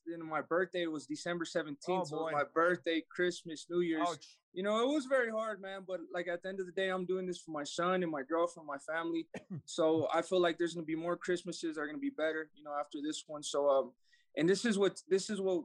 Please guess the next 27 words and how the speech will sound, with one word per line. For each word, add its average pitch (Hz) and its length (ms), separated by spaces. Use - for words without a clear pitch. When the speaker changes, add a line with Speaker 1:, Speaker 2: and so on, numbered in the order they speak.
Speaker 1:
what, 143 240
what 160 140
we 175 80
have 175 160
to 139 80
give 185 220
sometimes. 147 340
Sometimes 165 320
we 160 80
have 160 80
to - 80
sacrifice 160 640
these - 80
special 147 360
moments 151 320
with 127 80
our 120 60
son, 160 360
just - 180
to, 131 140
our 131 120
sons 175 340
and 156 100
our 131 80
families, 160 480
just 151 200
to, 139 280